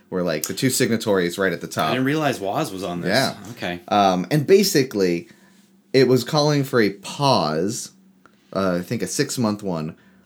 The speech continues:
Speaker 1: uh, on giant A I experiments. Specifically, anything more advanced than Chat G P T four was
Speaker 2: Okay.
Speaker 1: the specific ask.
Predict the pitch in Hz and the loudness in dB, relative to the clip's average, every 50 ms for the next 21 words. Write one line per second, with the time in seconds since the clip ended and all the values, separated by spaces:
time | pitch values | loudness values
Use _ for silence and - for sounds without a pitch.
0 | _ _ _ _ _ _ - 110 110 107 98 92 - - 104 107 101 95 90 87 | _ _ _ _ _ _ -2 -2 0 2 2 0 0 0 0 0 0 0 0 2
1 | 117 117 113 113 107 85 80 101 98 85 90 87 80 - - - - 69 58 50 | 2 4 4 4 2 2 2 2 2 2 0 -2 -4 -6 -8 -10 -10 -10 -10 -10
2 | - - - - - - 151 151 - 190 196 196 190 165 151 - 120 113 107 98 | -10 -10 -10 -10 -4 -2 -2 0 4 4 4 6 4 0 0 2 0 2 2 2
3 | 95 190 190 - - _ _ _ _ _ _ _ _ _ - 143 151 151 143 143 | 2 0 -2 -6 -16 _ _ _ _ _ _ _ _ _ 0 2 2 2 0 0
4 | - 147 135 127 120 117 117 113 110 - - - _ _ _ _ _ - - _ | 0 2 2 4 4 4 4 2 2 0 -4 -10 _ _ _ _ _ -20 -20 _
5 | _ _ - - 104 104 104 104 107 110 113 110 117 117 120 120 117 113 95 87 | _ _ -14 -12 -8 -4 0 2 2 2 4 4 4 4 4 4 4 2 2 0
6 | 82 104 104 104 110 113 113 - - - 98 104 104 98 - 117 110 98 - 113 | -2 -2 0 0 0 0 -2 -6 -8 -6 -6 -4 -4 -4 -2 -2 -2 -2 -2 -6
7 | - 110 110 - - 92 - - - - 92 73 67 - 50 - _ _ _ _ | -6 -6 -8 -8 -8 -8 -8 -10 -4 -4 -2 -2 -4 -8 -12 -16 _ _ _ _
8 | _ _ _ _ 98 101 98 90 90 98 98 104 101 - - - - 117 113 - | _ _ _ _ -2 -2 -2 -2 -2 -2 -2 -2 0 -2 -4 -4 -4 -4 -4 0
9 | - 147 135 139 135 123 117 - - - 98 90 73 - - - - - - | 0 0 2 2 2 0 0 -2 -4 -2 -2 -2 -2 -4 -8 -14 -16 -16 -16